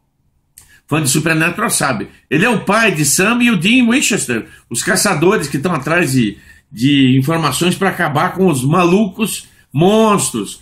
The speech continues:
espíritos do demônio, demônios, o próprio Beelzebub e coisa que querem acabar com a sanidade do mundo de uma maneira geral. Isso aqui tá sendo lançado junto com a, não junto, mas ao mesmo tempo que tá saindo a oitava temporada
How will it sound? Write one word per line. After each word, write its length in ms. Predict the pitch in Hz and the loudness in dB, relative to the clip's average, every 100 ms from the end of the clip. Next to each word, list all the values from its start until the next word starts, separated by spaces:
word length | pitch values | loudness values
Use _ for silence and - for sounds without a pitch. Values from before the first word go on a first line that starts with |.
| _ _ | _ _
espíritos 560 | - - 214 180 170 | -6 0 0 0 -2
do 140 | 160 165 | 0 0
demônio, 720 | 170 160 196 202 185 135 110 | 2 2 4 4 2 0 0
demônios, 840 | 196 190 190 226 226 185 120 95 - _ | 2 2 4 4 2 0 -2 -6 -14 _
o 160 | - 151 | -4 0
próprio 300 | 175 220 190 | 0 2 2
Beelzebub 640 | 180 208 180 156 160 220 | 2 2 2 2 2 0
e 60 | 190 | 2
coisa 260 | 196 196 | 0 0
que 100 | 170 | -4
querem 300 | 156 202 208 | -4 -2 0
acabar 380 | 208 190 180 190 | 0 0 0 0
com 360 | 190 202 165 - - | 2 2 0 -2 -12
a 120 | - 131 | -6 -2
sanidade 640 | 185 190 180 170 175 165 | 0 2 2 2 0 0
do 120 | 175 | 0
mundo 280 | 160 175 170 | 2 0 2
de 80 | 170 | 0
uma 100 | 160 | 0
maneira 360 | 156 156 160 | -2 -2 -2
geral. 460 | 147 135 107 98 - _ - - - | -2 -4 -4 -8 -16 _ -20 -20 -6
Isso 160 | 131 | -2
aqui 100 | 190 | 0
tá 140 | 220 208 | 0 0
sendo 200 | 226 214 | 0 0
lançado 400 | 165 139 202 175 | 0 0 0 2
junto 280 | 165 220 - | 0 -2 -2
com 200 | 208 185 | 0 0
a, 220 | 127 107 | 0 -2
não 260 | 170 269 | 0 2
junto, 360 | 160 165 151 113 | 2 0 0 -2
mas 320 | 120 110 - - - | -6 -6 -10 -18 -6
ao 120 | 165 | 0
mesmo 280 | 196 170 156 | 0 0 0
tempo 280 | 196 202 196 | -2 -2 -6
que 140 | 190 | -12
tá 160 | - 185 | -8 -4
saindo 320 | 190 190 190 | 0 0 0
a 140 | 147 | 0
oitava 360 | 143 156 185 185 | -2 -2 -2 0
temporada 600 | 190 185 165 170 175 | -2 -2 0 -2 -4